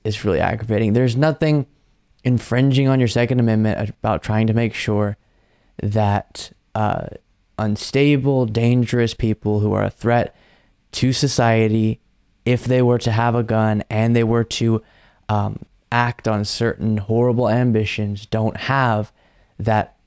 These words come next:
ability, don't have that killing tool. Um, and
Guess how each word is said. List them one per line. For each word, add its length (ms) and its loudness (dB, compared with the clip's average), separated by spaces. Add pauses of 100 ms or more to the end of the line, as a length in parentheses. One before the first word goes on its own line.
(100)
ability, 600 0 (220)
don't 180 -4
have 600 -2
that 320 -2 (960)
killing 500 2 (400)
tool. 480 -2 (800)
Um, 500 0 (560)
and 460 0